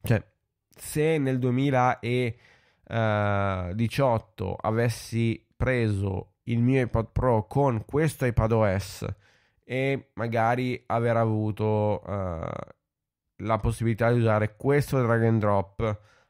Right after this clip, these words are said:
aver avuto la possibilità di usare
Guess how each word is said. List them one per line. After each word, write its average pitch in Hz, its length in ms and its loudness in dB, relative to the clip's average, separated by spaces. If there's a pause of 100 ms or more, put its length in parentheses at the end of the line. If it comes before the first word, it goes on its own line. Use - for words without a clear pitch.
aver 110 760 -2
avuto 113 440 -2
la 104 80 0
possibilità 107 960 0
di 107 460 -4
usare 101 880 0